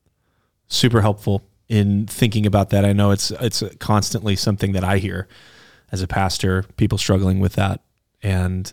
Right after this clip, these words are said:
how they should feel and respond to all of that. Um, next question. How, as a body of Christ, can we respond to the opportunity to minister to others suffering from the epidemic of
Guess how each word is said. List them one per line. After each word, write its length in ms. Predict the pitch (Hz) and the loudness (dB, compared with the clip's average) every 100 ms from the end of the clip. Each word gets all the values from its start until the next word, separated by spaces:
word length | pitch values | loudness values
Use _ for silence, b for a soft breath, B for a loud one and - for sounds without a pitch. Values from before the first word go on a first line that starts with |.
| _ | _
how 160 | - 95 | -2 0
they 100 | 92 | 2
should 220 | - 104 | 0 -6
feel 260 | - 95 92 | 0 2 2
and 100 | 92 | 0
respond 520 | - 95 92 92 92 | -2 -2 0 -2 -4
to 340 | - 98 95 | 0 2 2
all 220 | 98 95 95 | 0 0 0
of 160 | 98 | -2
that. 260 | 110 104 - _ b b b b b b - | -6 -8 -12 _ b b b b b b -2
Um, 480 | 104 101 98 98 - | 2 2 2 -2 -2
next 260 | 127 143 | 0 0
question. 420 | - 107 - 143 151 _ _ _ - | 0 0 0 -2 -4 _ _ _ -8
How, 260 | - 147 165 | 0 4 4
as 360 | 139 131 120 117 | 4 4 2 0
a 140 | 117 | 0
body 480 | 107 113 107 131 143 | 2 2 2 4 4
of 100 | 127 | 2
Christ, 400 | - 98 90 - | 0 0 0 -2
can 140 | - | 0
we 100 | 101 | 2
respond 840 | 104 101 - - 131 110 95 120 135 B B B B | 4 2 2 4 4 4 2 0 -2 B B B B
to 100 | - | 2
the 120 | 110 | 4
opportunity 580 | 110 160 - 131 120 117 | 4 2 2 4 6 4
to 120 | - | 4
minister 840 | 104 107 127 - - 143 143 143 | 4 4 4 2 4 6 8 6
to 420 | - - - 113 - | 2 -4 2 4 4
others 420 | 117 127 107 101 | 2 4 4 4
suffering 600 | - - 123 - 151 165 | 2 2 2 2 2 2
from 200 | - 104 | 2 2
the 120 | 98 - | 2 0
epidemic 720 | 113 151 120 104 104 107 - - b b b b _ - | 0 2 2 2 4 2 0 -18 b b b b _ 0
of 580 | 104 101 98 98 - | 2 4 2 0 -8